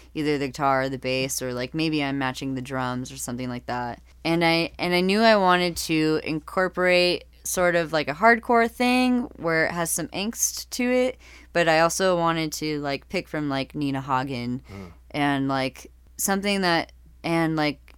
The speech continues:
Speaker 1: Suburban Lawns, like, and something that where you could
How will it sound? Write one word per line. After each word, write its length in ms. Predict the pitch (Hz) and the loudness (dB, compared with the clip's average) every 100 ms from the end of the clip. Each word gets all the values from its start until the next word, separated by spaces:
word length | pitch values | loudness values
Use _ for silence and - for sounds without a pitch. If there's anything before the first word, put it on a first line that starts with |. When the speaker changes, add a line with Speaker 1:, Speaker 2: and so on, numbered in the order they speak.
| - | -12
Speaker 1:
Suburban 560 | - 170 160 151 143 | -8 -2 0 2 2
Lawns, 580 | 139 135 131 131 131 - | 2 4 2 0 -2 -4
like, 320 | 131 127 - - - | -2 -4 -6 -20 -16
and 380 | - 151 147 120 - - - - | -8 -4 -4 -6 -12 -20 -20 -8
something 360 | - 196 202 196 | -2 2 4 4
that 200 | 185 - | 2 2
where 220 | 175 175 | 2 2
you 400 | 170 - 170 185 | 0 -4 -6 -6
could 160 | 180 | -6